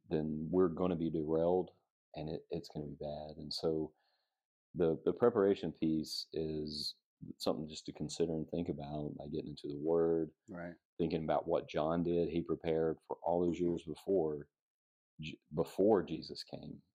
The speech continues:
Speaker 1: He was preparing to make the way for the one that was to come, the Messiah.
Speaker 2: I wanna expound a little bit deeper on what you just said.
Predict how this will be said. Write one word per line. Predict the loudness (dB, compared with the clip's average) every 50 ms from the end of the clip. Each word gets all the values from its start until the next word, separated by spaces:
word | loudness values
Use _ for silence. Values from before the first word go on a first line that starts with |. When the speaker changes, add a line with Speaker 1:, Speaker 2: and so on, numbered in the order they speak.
| _ _ _ _ _
Speaker 1:
He | 0 2
was | 2 2 0 -2
preparing | -4 -4 -4 -4 0 0 0 0 0 0 -2 -4 -6 -10 -14 -18 _ _ _ _ _ _ _ _ _ -4
to | -2 -2
make | 0 2 0 0 0 0
the | 0 2
way | 2 2 2 0 0 -4 -6 -8 -8 -10 -14 _ _ _ _ _ _ _ _ _ -2
for | 0 0 0 -2 -2 -2
the | -2 -2
one | 0 2 4 4 4 4 2 -2 -6 -10 -12 -14 _ _ _ _ _ _ _ _ _ _ _
that | -2 0
was | 0 -2 -4 -4
to | -4 -4
come, | -2 -4 -4 -2 -2 -2
the | -4
Messiah. | -6 -6 -6 -6 -6 -8 -10 -14 -18 -18 -20 _ _ _ _ _ _ _ _ _ _ _ _ _ _ _ _ _ _ _ _ _ _ _ _ _ -2
Speaker 2:
I | 2 4
wanna | 6 8 8 8 8 6 4 -2
expound | -6 -12 -16 -12 -6 -2 0 0 0 2 2
a | 2
little | 2 2 4 4 2 2
bit | 2 0 -2 -2 -4 -6 -12 _ _ _ _ _ _ _ _ _ _ _
deeper | 0 0 0 0 0 0 0 0 0 0
on | 0 0 0 0 -2 -4 -4
what | -4 -2 0 0 0
you | -2 -2 -4 -4
just | -2 -4 -4 -4 -6 -8
said. | -8 -8 -8 -10